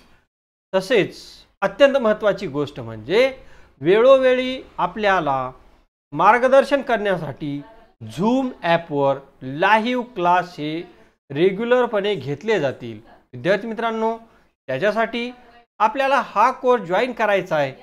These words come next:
ज्याची लिंक या व्हिडिओच्या डिस्क्रिप्शन बॉक्समध्ये दिलेली आहे किंवा तुम्हाला प्ले स्टोअरवरती जायचं आहे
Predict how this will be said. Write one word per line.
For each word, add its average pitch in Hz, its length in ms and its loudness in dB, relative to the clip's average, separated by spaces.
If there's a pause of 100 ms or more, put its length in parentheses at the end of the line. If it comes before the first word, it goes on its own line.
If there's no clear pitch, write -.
(320)
ज्याची 170 400 0
लिंक 214 300 -4 (460)
या 214 240 4
व्हिडिओच्या 180 580 0 (180)
डिस्क्रिप्शन 262 600 -4
बॉक्समध्ये 220 460 -2
दिलेली 175 300 -2
आहे 123 240 -8
किंवा - 840 -6
तुम्हाला 190 480 0 (580)
प्ले 269 160 8
स्टोअरवरती 214 580 0
जायचं 143 360 -2
आहे 120 160 -6